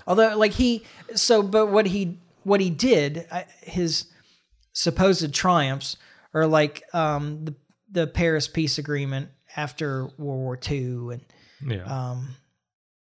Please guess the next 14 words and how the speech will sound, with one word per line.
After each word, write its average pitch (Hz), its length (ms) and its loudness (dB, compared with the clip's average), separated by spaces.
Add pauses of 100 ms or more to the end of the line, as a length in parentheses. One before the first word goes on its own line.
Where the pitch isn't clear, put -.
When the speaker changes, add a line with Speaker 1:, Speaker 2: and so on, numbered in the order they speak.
(920)
Speaker 1:
you 190 280 -6
know, 127 180 -6
he, 170 360 -4 (200)
I, 160 180 -10
I 208 100 4
don't 175 100 0
know, 139 120 -4
he, 220 360 -2 (800)
he 226 200 0
was 214 180 2
involved 226 640 4
in 196 180 0
some 170 360 2
big, 156 480 2